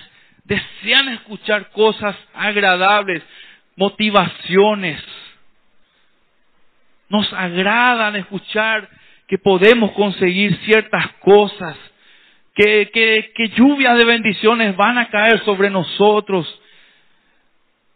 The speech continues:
Nos gusta ya, y vamos a aplaudir ese tipo de mensajes. Pero hoy tenemos que reconocer que los que estamos aquí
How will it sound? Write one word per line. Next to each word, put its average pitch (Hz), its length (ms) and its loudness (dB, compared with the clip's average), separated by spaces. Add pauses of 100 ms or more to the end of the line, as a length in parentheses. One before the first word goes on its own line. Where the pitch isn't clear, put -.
(880)
Nos 190 300 -2
gusta 254 420 4
ya, 214 280 -6 (180)
y 208 200 -20
vamos 226 420 -2
a 233 80 4
aplaudir 226 680 0
ese 214 220 2
tipo 208 300 -2
de 202 80 -2
mensajes. 170 640 -6 (2000)
Pero 180 200 4
hoy 240 180 6
tenemos 214 380 -4
que 214 100 2
reconocer 196 640 -2
que - 240 -2 (840)
los 180 160 0
que 185 140 0
estamos 214 480 0
aquí 196 500 -4